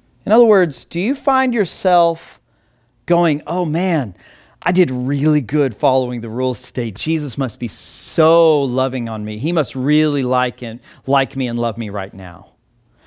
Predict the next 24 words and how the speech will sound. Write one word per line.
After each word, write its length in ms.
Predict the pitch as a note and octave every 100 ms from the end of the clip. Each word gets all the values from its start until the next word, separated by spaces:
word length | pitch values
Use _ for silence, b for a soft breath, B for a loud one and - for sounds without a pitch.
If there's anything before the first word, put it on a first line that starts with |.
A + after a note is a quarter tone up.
| b b
Or, 240 | D3+ D#3+ -
or 240 | D#3 E3
do 160 | C3+ D3+
you 340 | E3 D#3 D3
have 280 | - E3+ D#3
days 360 | D#3+ F#3 D3 -
where 100 | D3
you 100 | C#3
go, 340 | C#3 C3+ A#2 b b b b _
"Man, 320 | C3+ E3 D3+
I, 220 | C3+ D3 -
I, 280 | D3 C#3 -
I 120 | B2+
sinned 840 | B2 - D3+ D#3+ D3 A2 G#2 - _
and 340 | B2+ C3 B2+ A2
God 280 | C3 C#3+
must 480 | D3 C#3+ - - - _
not 220 | C#3 D#3 C#3+
love 240 | D3+ D3
me 160 | C#3 A#2+
anymore 400 | A2+ A2 G#2 G2+
as 160 | G#2
a 60 | A#2
result"? 720 | A2+ G2+ C3+ A#2+ - -